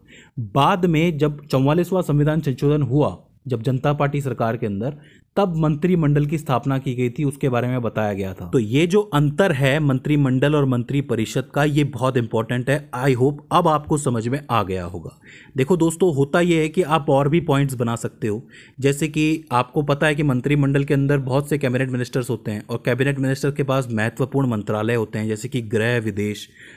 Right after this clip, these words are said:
तो महत्वपूर्ण फैसले कहाँ होते हैं? सारे मंत्रिमंडल में होते हैं। और देश से रिलेटेड जितने भी कार्य होते हैं, जो कि थोड़े छोटे भी हो सकते हैं, वो सारे कार्य कौन सी बैठक में होंगे? वो मंत्रिपरिषद की बैठक में तय किए जाएंगे। इसके बाद एक और शब्द है जो बार बार यूज़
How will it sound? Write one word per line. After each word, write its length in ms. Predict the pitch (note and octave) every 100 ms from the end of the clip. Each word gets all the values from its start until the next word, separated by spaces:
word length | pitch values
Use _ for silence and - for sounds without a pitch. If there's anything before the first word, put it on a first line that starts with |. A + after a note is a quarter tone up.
| -
तो 100 | F#3+
महत्वपूर्ण 540 | D#3+ C3 - D#3+ D#3+ E3+
फैसले 360 | D3+ C#3 D#3+
कहाँ 200 | D#3 D3+
होते 200 | D3+ D3
हैं? 60 | D3+
सारे 300 | C#3+ B2+ B2+ - _ -
मंत्रिमंडल 640 | C#3 D3 D#3 E3 D#3 D3+ C3+
में 80 | A#2+
होते 240 | G2+ -
हैं। 100 | F#2+ - - - -
और 140 | E3
देश 320 | A#2 C3+ F3
से 160 | - G3
रिलेटेड 360 | F#3 E3+ F3 E3
जितने 280 | D#3 D#3+
भी 80 | D#3+
कार्य 300 | E3+ C3+ C#3+
होते 280 | C#3 B2+ C#3
हैं, 180 | C3 C3+
जो 120 | B2+
कि 420 | C3 C#3+ C#3+ - -
थोड़े 140 | B2+
छोटे 320 | C3+ B2+ D3
भी 60 | C#3
हो 120 | B2
सकते 300 | A2 G2+ -
हैं, 180 | A2+ D#3 - - -
वो 100 | D#3
सारे 260 | E3+ D3+ E3+
कार्य 240 | D#3+ D#3+
कौन 200 | D#3 D#3
सी 140 | D3+
बैठक 280 | D#3 D3 D3
में 80 | D3+
होंगे? 340 | C#3 C3+ C3 C3 - - D3+
वो 80 |
मंत्रिपरिषद 640 | F3 F3 F#3+ E3 C#3+ C#3 -
की 100 | C3
बैठक 280 | A2+ A#2
में 100 | B2 B2
तय 140 | G#2+
किए 240 | G#2 G#2+
जाएंगे। 360 | G#2 F#2 F2+ F2
इसके 260 | D#3 - G3+
बाद 400 | D#3 D#3 E3+ E3+ -
एक 260 | E3 F#3
और 180 | E3 F3+
शब्द 380 | F#3+ - D#3 C#3
है 180 | D3 D#3
जो 120 | D#3
बार 300 | A2+ A#2+ C3
बार 200 | C#3 C#3+
यूज़ 240 | C3 C3